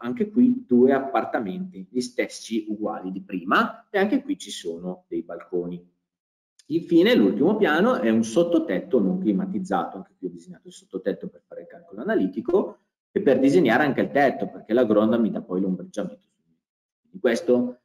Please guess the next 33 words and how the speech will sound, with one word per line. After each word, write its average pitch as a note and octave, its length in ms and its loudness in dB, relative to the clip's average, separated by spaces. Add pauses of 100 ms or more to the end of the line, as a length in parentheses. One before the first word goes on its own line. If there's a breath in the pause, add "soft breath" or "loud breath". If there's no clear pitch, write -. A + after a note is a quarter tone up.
(140)
è B2 120 2
l'edificio B2 560 2
che G#2 120 2
utilizziamo G2+ 640 0
come F#2+ 240 -4
base F#2 300 -2
per - 120 -12
il F#2 80 -12
nostro F#2 320 -12
esempio, F2+ 480 -16 (580)
che - 800 2
non C#3+ 240 4
è D3+ 120 2
un B2 180 2
condominio A#2+ 1080 2 (220)
grosso, F3+ 560 -4
anche G#2+ 260 -4
se G#2 380 2
è G2+ 60 -4
un G2 220 -2 (260)
piccolo A2 320 0
condominio, A#2+ 460 2
quindi F#2+ 180 0
ai F2+ 60 -2
sensi G2 220 -4
del F#2 100 -4
superbonus F#2+ 560 -2
va F2+ 200 -4
trattato - 600 -14
esattamente E2+ 580 -16
come - 120 -20
un - 280 -20
condominio. A2 400 0